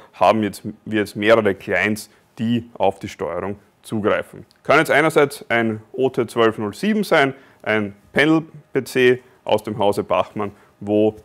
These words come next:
direkt der Webbrowser läuft, unser Industrial Browser, der sich nun direkt über eine lan-Verbindung mit der Steuerung verbindet und so die Webvisualisierung im Browser angezeigt bekommt. Weiters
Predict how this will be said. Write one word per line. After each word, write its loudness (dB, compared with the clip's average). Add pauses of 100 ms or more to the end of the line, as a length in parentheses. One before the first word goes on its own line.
direkt 2
der 0
Webbrowser 4
läuft, 0
unser -2
Industrial 0
Browser, -2 (300)
der 2
sich -6
nun -6
direkt 2
über 2 (140)
eine -2
lan-Verbindung -4 (320)
mit -4
der -6
Steuerung 2 (120)
verbindet 2 (260)
und -8
so 0
die -6
Webvisualisierung -4 (120)
im -4
Browser 0 (260)
angezeigt -2
bekommt. -16 (380)
Weiters 4